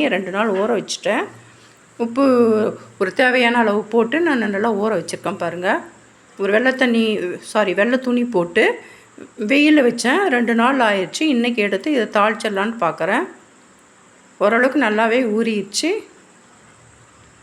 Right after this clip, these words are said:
நல்லா கிளறி கொடுத்துக்கலாம். பாருங்க, ஓரளவுக்கு நல்லாவே ஊறிடுச்சு. இதுக்கு வந்து நம்ம ஒரு தாளிப்பு கொடுத்துக்கலாம். அதுக்கு வந்து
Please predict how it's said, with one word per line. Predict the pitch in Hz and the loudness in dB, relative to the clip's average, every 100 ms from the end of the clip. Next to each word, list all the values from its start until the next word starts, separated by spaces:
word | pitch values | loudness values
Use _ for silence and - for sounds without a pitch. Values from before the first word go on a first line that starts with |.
| _ - - - - - - - - - - 180 208 | _ -20 -20 -20 -20 -20 -20 -20 -18 -12 -12 -10 -6
நல்லா | 240 285 - | -2 -2 0
கிளறி | 247 277 302 | 0 0 0
கொடுத்துக்கலாம். | 214 - 180 214 202 | -2 -4 -2 -2 -2
பாருங்க, | 185 170 226 381 - - - - _ _ - | -4 -2 -2 -4 -8 -20 -20 -20 _ _ -4
ஓரளவுக்கு | 180 254 247 | 0 0 0
நல்லாவே | 208 196 196 240 202 | 0 0 0 0 0
ஊறிடுச்சு. | 214 202 165 - 277 415 - - - - - 285 | -2 -2 -4 -4 -2 -2 -8 -20 -20 -20 -6 -2
இதுக்கு | 302 294 | 0 0
வந்து | 254 247 | 0 2
நம்ம | 277 202 | 0 0
ஒரு | 180 196 | -4 0
தாளிப்பு | 208 254 240 | 2 0 -2
கொடுத்துக்கலாம். | 185 - 160 156 190 349 381 - - _ _ _ _ - _ _ _ _ _ - _ _ _ _ _ _ _ _ _ _ _ - _ - - - - - 277 | -4 -4 -4 -2 0 -2 -4 -16 -20 _ _ _ _ -20 _ _ _ _ _ -20 _ _ _ _ _ _ _ _ _ _ _ -20 _ -20 -20 -20 -14 -2 2
அதுக்கு | 440 453 285 | 4 4 0
வந்து | 180 190 | 0 0